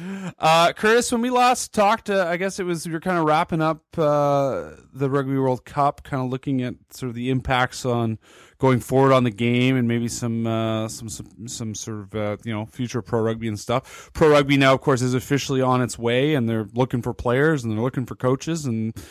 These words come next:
slowly but surely identifying teams. Uh, what, what, what's the latest that, uh, you can tell us about the state of play in, in a league that is supposed to co-, kick off next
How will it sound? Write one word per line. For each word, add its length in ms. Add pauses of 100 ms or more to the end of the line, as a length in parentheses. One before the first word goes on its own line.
(160)
slowly 320
but 120
surely 380
identifying 640
teams. 600 (440)
Uh, 120
what, 160
what, 160
what's 240
the 100
latest 480
that, 260
uh, 60
you 240
can 220
tell 240
us 160
about 200
the 80
state 300
of 140
play 420
in, 260 (220)
in 140
a 60
league 260
that 160
is 120
supposed 320
to 80
co-, 260
kick 280
off 480
next 720